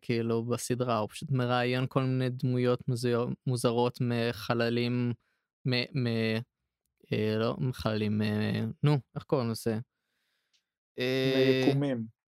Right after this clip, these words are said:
Speaker 1: כן, מיקומים.
Speaker 2: מעולמות,
Speaker 1: מ-,
Speaker 2: יקומים, כן,
Speaker 1: מיקומים
Speaker 2: זה
Speaker 1: מקבילים
Speaker 2: רק
Speaker 1: וירטואליים,
Speaker 2: סטייל.
Speaker 1: שקר כלשהו. מראיין אותם. אז יש פה סוג של דיאלוג בפורמט. אמ, וזה פורמט שהוא לא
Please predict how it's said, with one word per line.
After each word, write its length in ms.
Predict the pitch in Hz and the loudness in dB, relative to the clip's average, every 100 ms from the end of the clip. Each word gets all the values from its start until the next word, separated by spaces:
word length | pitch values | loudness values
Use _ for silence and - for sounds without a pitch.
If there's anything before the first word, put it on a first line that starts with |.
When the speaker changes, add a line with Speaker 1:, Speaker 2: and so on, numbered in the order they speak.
| - | 2
Speaker 1:
כן, 240 | 143 123 | 2 4
מיקומים. 680 | 120 117 - 123 131 123 117 | 2 0 0 0 2 2 2
Speaker 2:
מעולמות, 720 | 131 127 127 135 151 135 127 | 2 2 0 -2 -2 -2 -4
Speaker 1:
מ-, 40 | |
Speaker 2:
יקומים, 340 | 120 127 143 - | 0 2 2 2
כן, 100 | 151 | 2
Speaker 1:
מיקומים 540 | 151 151 156 151 170 | 2 4 4 6 4
Speaker 2:
זה 200 | 175 165 | 4 4
Speaker 1:
מקבילים 540 | - - 117 131 139 143 | 4 4 4 4 4 4
Speaker 2:
רק 60 | |
Speaker 1:
וירטואליים, 480 | 131 117 - 127 131 131 127 | 2 0 2 4 6 6 4
Speaker 2:
סטייל. 140 | 120 | 0
Speaker 1:
שקר 340 | 120 123 117 123 | -2 -2 -4 -2
כלשהו. 500 | 127 113 - 151 180 - _ _ - | 0 0 0 0 0 -4 _ _ -4
מראיין 520 | 127 117 123 131 131 | 0 2 2 2 0
אותם. 300 | 113 98 92 | -2 -4 -4
אז 120 | 85 107 | -8 -4
יש 240 | 143 160 | -2 -2
פה 140 | - | -2
סוג 260 | 160 156 143 | 0 -2 -2
של 280 | - 135 123 | 0 0 0
דיאלוג 680 | 120 123 117 120 123 117 - _ _ _ _ | 2 2 4 4 2 0 -12 _ _ _ _
בפורמט. 680 | 120 - 117 117 107 - - _ _ _ _ _ - | -4 0 0 2 0 -4 -20 _ _ _ _ _ -4
אמ, 680 | 120 110 110 110 110 110 107 | 0 2 2 2 0 -2 -2
וזה 180 | 110 113 | -4 -4
פורמט 400 | - 113 120 123 | -4 0 -2 0
שהוא 200 | 151 139 | 0 0
לא 520 | 147 170 165 156 | 2 2 0 -2